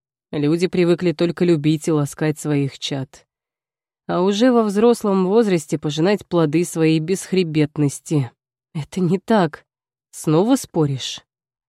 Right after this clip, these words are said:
Его варварские высказывания разнились с моими принципами.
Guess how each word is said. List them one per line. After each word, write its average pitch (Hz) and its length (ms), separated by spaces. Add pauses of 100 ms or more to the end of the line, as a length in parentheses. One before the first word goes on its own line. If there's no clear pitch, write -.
(520)
Его 165 320
варварские 233 580
высказывания 220 680
разнились 196 560
с - 80
моими 175 300
принципами. 165 800